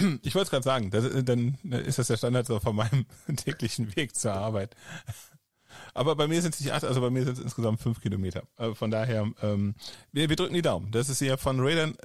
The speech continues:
von Rädern, von Rädern approved. Äh, und wir drücken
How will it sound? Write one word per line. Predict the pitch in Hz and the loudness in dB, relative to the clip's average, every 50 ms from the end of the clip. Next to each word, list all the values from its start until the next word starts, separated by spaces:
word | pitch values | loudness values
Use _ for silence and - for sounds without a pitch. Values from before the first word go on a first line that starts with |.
| - - - - | -12 -10 -10 -2
von | - 131 117 120 | 0 2 2 4
Rädern, | 110 120 120 120 107 95 90 95 - - - - - - | 4 4 2 2 2 0 -2 -4 -6 -10 -16 -20 -20 -18
von | - - 131 143 143 135 | -6 -2 0 2 2 2
Rädern | 120 135 139 156 151 135 139 | 2 2 2 2 2 0 0
approved. | - 127 - - 143 143 156 185 220 - - - - _ _ _ _ _ _ _ _ _ _ _ _ _ | -2 -4 -2 0 2 2 2 2 -2 -4 -10 -16 -20 _ _ _ _ _ _ _ _ _ _ _ _ _
Äh, | - 131 135 135 | 0 0 0 2
und | - - 135 123 | 0 0 0 0
wir | 131 | 0
drücken | 123 131 156 160 147 131 131 127 127 131 | 0 0 -2 -2 -2 -2 0 0 -2 -2